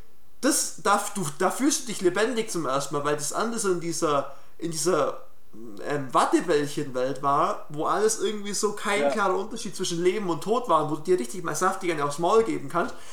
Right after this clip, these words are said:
Speaker 1: damit du wieder weißt, wo oben und
Speaker 2: <laughs>
Speaker 1: unten ist. Es ist wirklich geil.
Speaker 2: Ja.
Speaker 1: Deswegen ist es auch cool.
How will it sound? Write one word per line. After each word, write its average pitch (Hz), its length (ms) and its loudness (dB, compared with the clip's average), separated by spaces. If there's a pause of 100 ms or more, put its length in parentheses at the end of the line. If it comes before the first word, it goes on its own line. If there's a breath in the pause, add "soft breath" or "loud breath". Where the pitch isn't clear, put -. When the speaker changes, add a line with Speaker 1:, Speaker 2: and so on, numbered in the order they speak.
(160 loud breath)
Speaker 1:
damit 175 240 2
du 170 80 -6
wieder 170 160 2
weißt, 165 300 4
wo 190 120 8
oben 202 200 6
und 220 120 6
Speaker 2:
<laughs> 277 240 4
Speaker 1:
unten 233 100 -2
ist. 143 300 -2
Es 160 120 -2
ist 165 120 -2
wirklich 196 300 -4
geil. 233 240 8
Speaker 2:
Ja. 190 260 10
Speaker 1:
Deswegen 220 300 0
ist 226 80 -2
es 233 60 -2
auch 233 200 0
cool. 220 200 4